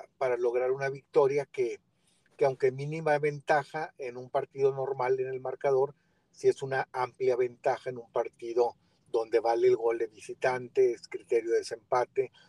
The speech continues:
donde vienes ahora a tu cancha, donde ves que Motagua no trae gran cosa. Entonces, eh, para avanzar a semifinal, si se le ve a Tigres allí claridad, y falta nomás que,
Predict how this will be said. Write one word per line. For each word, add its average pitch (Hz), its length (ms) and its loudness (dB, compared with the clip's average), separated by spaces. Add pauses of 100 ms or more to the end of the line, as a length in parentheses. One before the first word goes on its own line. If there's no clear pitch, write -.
(180)
donde 113 260 -2
vienes 113 400 -6
ahora 113 260 0
a - 60 -18
tu 107 140 -16
cancha, 120 580 -6 (460)
donde 117 300 0
ves 113 220 -2
que 131 120 -2
Motagua 117 580 0
no 113 220 -8
trae 113 360 -2
gran 117 280 -4
cosa. 139 360 2
Entonces, 135 640 0 (400)
eh, 120 320 2
para 131 200 4
avanzar 123 420 2
a 135 60 0
semifinal, 139 720 -4
si 127 140 -12
se 127 160 -4
le 117 140 0
ve 117 160 2
a 120 60 -2
Tigres 120 480 -8
allí 113 320 -8 (440)
claridad, 143 640 4 (460)
y 143 100 -8
falta 151 400 4
nomás 135 420 -4
que, 135 400 4